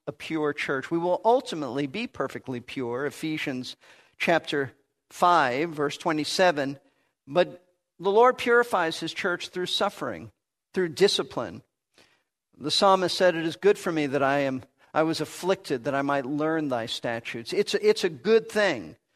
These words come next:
And so this is a message for us. We're to take note of this, to say, "You know what? If I'm involved in this kind of stuff, I need to repent, or the Lord's gonna deal with me." So, what can the church at Thyatira then do now?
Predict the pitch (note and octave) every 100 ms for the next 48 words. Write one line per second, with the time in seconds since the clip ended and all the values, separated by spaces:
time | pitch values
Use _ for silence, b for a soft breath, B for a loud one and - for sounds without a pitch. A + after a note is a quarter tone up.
0 | b E3+ A#3 G3 A#3+ C4 A#3+ A3 G3+ G3
1 | F3 - G3+ F3+ D#3+ G3+ G#3 A3 F3+ F#3+
2 | G#3+ G#3+ C3 C3 C3 - D3+ F3 E3 E3+
3 | F#3+ G3+ G3 B B B B - C#3 F#3
4 | G#3+ F#3 F#3 F#3 E3+ E3 E3 D#3+ - F#3
5 | D#3+ D3+ E3 D3 A#2 D#3 D#3+ - C#3 B2+
6 | C#3 A#2 C3 C3 C#3 D#3 D3+ D#3+ D3 C#3+
7 | D3 B2+ - D2+ - _ _ _ _ _
8 | _ _ _ _ _ - B3+ E3+ - -
9 | - _ _ _ _ _ _ _ _ _
10 | _ _ E3+ A3+ B3 B3 G#3 - A#3 F#3
11 | D#3 - - - _ - E3+ - G3 F#3+
12 | - G#3 G#3+ G3 D#3+ E3 D#3 D3+ E3 F3
13 | G#3+ G#3 A3+ G3+ -